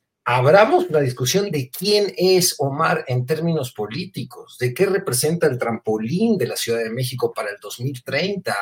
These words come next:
abramos la mira, eh, nadie quiere desunir nada, nadie quiere romper nada. En realidad, las fracturas de Morena son mucho más evidentes por culpa de,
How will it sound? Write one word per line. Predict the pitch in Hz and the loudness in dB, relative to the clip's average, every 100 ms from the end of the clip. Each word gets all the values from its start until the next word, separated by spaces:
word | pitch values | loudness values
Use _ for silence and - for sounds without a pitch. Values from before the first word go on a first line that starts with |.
| 104 | 0
abramos | 117 143 151 185 196 143 | 0 2 2 4 2 2
la | 123 127 | 2 4
mira, | 139 180 196 143 110 104 - - - - | 6 6 6 4 0 -4 -10 -20 -20 -8
eh, | 113 117 | -4 0
nadie | 131 151 180 175 | 2 2 2 0
quiere | - 180 175 | 4 6 8
desunir | 127 127 123 170 165 | 6 4 4 6 4
nada, | 135 143 156 151 110 | 2 0 -2 -2 -2
nadie | 131 170 165 | -2 -4 -4
quiere | - 160 | -6 -4
romper | 120 110 - 127 | -4 -2 -2 -2
nada. | 123 117 | -2 -2
En | 113 | -4
realidad, | 117 147 190 170 | -4 4 6 6
las | 117 107 | 6 -2
fracturas | 113 113 170 165 | -2 -2 2 2
de | 120 | 2
Morena | 110 147 123 | -2 -2 -2
son | - 143 | -2 0
mucho | 170 151 | 0 -2
más | 123 123 | -4 -4
evidentes | 120 117 117 - | -6 -6 -6 -6
por | - 117 | -2 -4
culpa | - 185 180 127 | 2 2 2 -2
de, | 110 107 | -2 -4